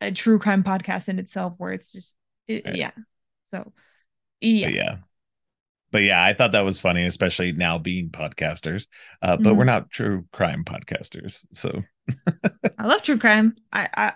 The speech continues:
Speaker 1: I was working the
Speaker 2: Yeah.
Speaker 1: other day, and somebody came in with a Crime Junkie shirt, and I was like,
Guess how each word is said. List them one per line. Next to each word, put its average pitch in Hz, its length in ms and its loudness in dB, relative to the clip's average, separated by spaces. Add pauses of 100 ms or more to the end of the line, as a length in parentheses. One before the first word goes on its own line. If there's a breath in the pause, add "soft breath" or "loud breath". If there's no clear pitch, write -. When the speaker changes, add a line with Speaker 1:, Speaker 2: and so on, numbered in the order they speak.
(100)
Speaker 1:
I 220 60 2
was 233 120 -2
working - 240 4
the 277 60 2
Speaker 2:
Yeah. 262 60 2
Speaker 1:
other 254 140 -2
day, 269 260 0
and 220 120 0
somebody 233 220 -2
came 226 220 -4
in 240 100 -2
with 214 100 -10
a 208 40 -16
Crime 214 240 -2
Junkie 233 380 -4
shirt, 254 360 -4
and 180 120 -4
I 190 80 -4
was 196 80 -4
like, - 180 -2